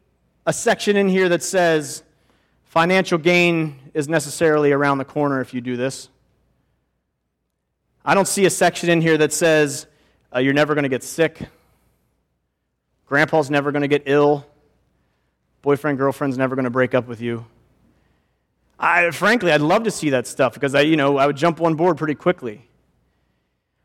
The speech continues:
But one of the things that I've recognized is, is as much as I want to give people a key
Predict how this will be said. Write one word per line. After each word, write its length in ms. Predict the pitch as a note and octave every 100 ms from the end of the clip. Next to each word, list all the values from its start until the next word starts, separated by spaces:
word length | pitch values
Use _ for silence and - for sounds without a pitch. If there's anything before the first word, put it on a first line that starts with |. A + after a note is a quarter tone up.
| _
But 120 | D#3+
one 140 | E3 A3+
of 60 |
the 80 | A#3+
things 240 | - A#3 G#3
that 80 |
I've 160 | F#3+ E3
recognized 640 | G#3+ A3+ G3 E3+ D#3 C#3
is, 180 | D3+ C#3
is 320 | - D#3 C3 - _ _ _ _ _ _ _ -
as 180 | C#3+ B2+
much 400 | E3 A3 B3+ G#3+
as 220 | E3+ D#3
I 300 | D3 E3 F#3
want 480 | D#3+ C3+ D#3+ F3 D#3+
to 440 | - C#3 A#2 A2 A2+ _ _ _
give 280 | E3+ F3+ F3
people 360 | F#3+ F3 F3 C3
a 80 |
key 800 | B2+ - - A3+ A3+ D3+ A2+ A2